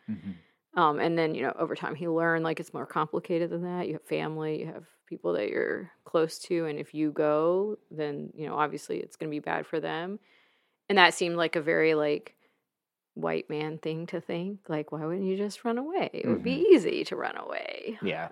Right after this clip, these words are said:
Speaker 2: Or, like, you know, this isn't the only novel I've ever read with that, like, he's doing really good, but now he needs to learn more.
Speaker 1: Yeah.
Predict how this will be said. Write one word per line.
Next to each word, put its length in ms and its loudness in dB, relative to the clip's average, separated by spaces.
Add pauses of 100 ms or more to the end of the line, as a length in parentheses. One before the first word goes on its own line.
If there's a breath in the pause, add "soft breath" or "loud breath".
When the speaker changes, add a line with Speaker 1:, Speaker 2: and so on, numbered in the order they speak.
(140)
Speaker 2:
Or, 120 -8 (140)
like, 260 -12 (640)
you 100 -2
know, 60 -2
this 120 -2
isn't 240 -6
the 80 2
only 280 0
novel 280 0
I've 140 0
ever 200 -6
read 240 -2
with 180 -6
that, 280 -2
like, 220 -6 (840)
he's 200 2
doing 300 4
really 260 4
good, 460 4
but 140 2
now 180 0
he 160 -6
needs 240 -6
to 100 -2
learn 260 -2
more. 420 -6 (1000)
Speaker 1:
Yeah. 280 0